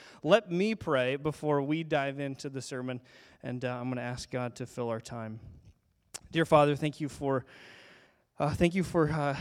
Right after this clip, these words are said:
saving us from our sins and, and calling us into community together. I thank you for, uh, this reminder this morning that we're gonna hear that we are a part of a community, and a community, uh, fails. A community does not work unless we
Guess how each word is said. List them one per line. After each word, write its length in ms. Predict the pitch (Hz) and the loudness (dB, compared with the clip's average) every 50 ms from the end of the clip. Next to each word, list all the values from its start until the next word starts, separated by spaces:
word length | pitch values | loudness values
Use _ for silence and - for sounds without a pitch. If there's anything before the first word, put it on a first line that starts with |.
| 147 | -4
saving 320 | - - - 170 170 180 175 | -2 2 2 4 4 4 4
us 120 | 170 - | 2 2
from 100 | - 170 | 4 4
our 100 | 170 165 | 4 4
sins 540 | - - 165 175 175 156 131 - - - - - | 4 2 2 2 2 2 0 -4 -8 -12 -10 -6
and, 220 | 147 143 139 139 | -4 -4 -4 -4
and 320 | 139 135 135 143 143 147 | -4 -4 -2 -4 -4 -4
calling 380 | - - - 156 156 160 165 160 | -4 0 4 6 6 6 6 4
us 120 | 156 - | 2 2
into 160 | - 160 156 151 | 2 2 2 2
community 560 | - - 151 147 147 147 147 143 139 139 135 | 0 0 0 2 2 2 2 0 0 0 -2
together. 520 | 131 - 143 131 123 117 113 117 120 120 - - - - - - - - - | -2 -2 -2 0 0 0 0 -2 -2 -4 -6 -12 -18 -20 -20 -20 -18 -14 -12
I 100 | 135 131 | -10 -8
thank 280 | 131 - 151 147 135 - | -4 -2 -4 -4 -2 -4
you 120 | 143 139 | -6 -6
for, 420 | - - - 139 135 131 131 120 - - - - - - _ _ | -6 -8 -8 -6 -4 -4 -4 -6 -8 -16 -20 -20 -20 -20 _ _
uh, 240 | - 127 120 120 120 117 | -12 -10 -8 -10 -10 -8
this 400 | 123 135 131 123 - - - - _ _ _ _ _ _ _ _ _ _ | -8 -8 -8 -8 -10 -12 -14 -14 _ _ _ _ _ _ _ _ _ _
reminder 520 | - 147 147 151 151 147 160 175 185 185 180 | -2 0 0 2 2 2 2 2 0 0 0
this 240 | 170 170 165 - - | 0 0 -2 -2 -2
morning 280 | 165 170 175 180 175 | 0 0 2 2 2
that 100 | 170 156 | 0 0
we're 140 | 151 160 156 | 2 0 0
gonna 120 | 165 156 | 0 -2
hear 240 | 147 - - 160 170 | -2 -2 0 0 2
that 160 | 165 160 143 | 2 0 0
we 200 | 143 147 156 156 | 0 0 0 2
are 260 | 156 147 143 143 135 131 - - - | 2 2 0 0 -2 -4 -8 -10 -10
a 100 | 131 135 | -6 0
part 200 | - - 165 170 | 0 2 2 2
of 80 | 165 | 0
a 40 | 156 | -4
community, 640 | - - - 156 151 156 180 185 170 127 113 104 - - - - - - - | -8 -6 -4 -4 -2 -2 -2 -2 -4 -6 -8 -12 -14 -16 -16 -18 -18 -14 -12
and 220 | 131 123 120 120 | -10 -8 -8 -8
a 120 | - 123 131 | -8 -10 -12
community, 680 | - - - 143 143 143 147 151 147 143 139 131 131 | -10 -8 -6 -4 -2 -2 -2 -2 -4 -4 -4 -6 -6
uh, 240 | - 127 123 127 123 | -8 -6 -8 -6 -8
fails. 640 | 123 - - - 139 147 160 165 180 196 190 - - | -10 -12 -8 -4 -2 0 0 2 0 0 -4 -6 -10
A 120 | - 127 | -10 -10
community 580 | 120 - - 139 139 143 147 143 143 139 139 135 | -10 -10 -8 -6 -4 -4 -4 -4 -4 -4 -6 -6
does 280 | 131 135 143 147 135 135 | -4 -4 -4 -4 -4 -4
not 240 | 147 139 135 127 | -6 -6 -6 -6
work 340 | 127 127 139 143 156 151 - | -6 -2 -2 -2 -2 -2 -6
unless 400 | 139 127 131 131 131 127 - - | -8 -8 -6 -6 -6 -6 -8 -10
we 280 | 135 135 131 131 127 | -6 -6 -4 -4 -6